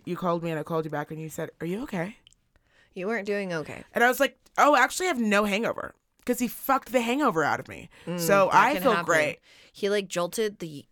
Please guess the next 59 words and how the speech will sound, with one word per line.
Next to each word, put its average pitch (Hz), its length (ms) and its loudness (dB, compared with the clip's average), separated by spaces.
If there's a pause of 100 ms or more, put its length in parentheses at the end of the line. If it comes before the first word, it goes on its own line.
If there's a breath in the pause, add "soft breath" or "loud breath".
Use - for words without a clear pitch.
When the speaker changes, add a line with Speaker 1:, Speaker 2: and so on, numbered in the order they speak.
Speaker 2:
the 160 100 -2
liver 160 400 -4
so - 460 -2
much, 165 420 -4
it 156 60 -6
just 165 280 -6
Speaker 1:
Yeah, 214 200 4
that 160 80 -2
the 196 80 0
Speaker 2:
spewed 202 140 4
Speaker 1:
liver 220 180 4
was 185 140 4
Speaker 2:
out. - 40 4
Speaker 1:
like, 196 240 0
"Wow, 185 340 2
get 190 140 -6
it 208 80 0
out 185 160 2
of 202 80 -2
here." 147 280 -6
Ah. 180 360 4
So 226 100 -6
I'm 262 200 4
doing 262 180 0
great, 214 320 2
but 175 180 4 (240)
Speaker 2:
<sighs> - 240 -18
Speaker 1:
you 208 120 0
guys, 220 460 2 (480)
happy 233 200 2
Valentine's 202 480 2
Day. 190 140 4
I 196 40 2
hope 190 180 -2
everyone 190 320 2
had 185 80 -2
a 160 40 -4
great 151 320 -4
Valentine's 208 460 0
Day 190 140 0
like 190 200 -2
we 160 140 -10
did. 151 200 -6 (280 loud breath)
If 214 160 4
you 269 140 2
didn't, 240 340 2
don't 196 220 2
worry, 160 280 -2 (300 loud breath)
because 190 180 -2
your 175 100 -4
Valentine's 240 340 4
Speaker 2:
Coming. 262 260 4
Speaker 1:
Day - 80 -4
is 196 140 -2
not 220 340 4
set 214 320 2
on 196 140 -4
somebody 165 400 -6
else. 262 400 2